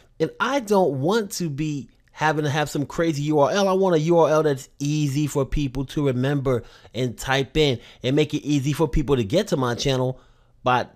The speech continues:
typing in the name of my channel. So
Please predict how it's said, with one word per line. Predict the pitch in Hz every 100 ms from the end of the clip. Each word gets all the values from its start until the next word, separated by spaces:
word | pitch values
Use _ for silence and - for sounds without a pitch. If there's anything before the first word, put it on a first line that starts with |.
| -
typing | - 135 135 131
in | 160 139 139 156 _ _
the | 165
name | 151 123
of | 127
my | 139
channel. | 139 220 175 90 _ _ _ _ _ _ _ _ _ _ _ _ _ -
So | 175 185 -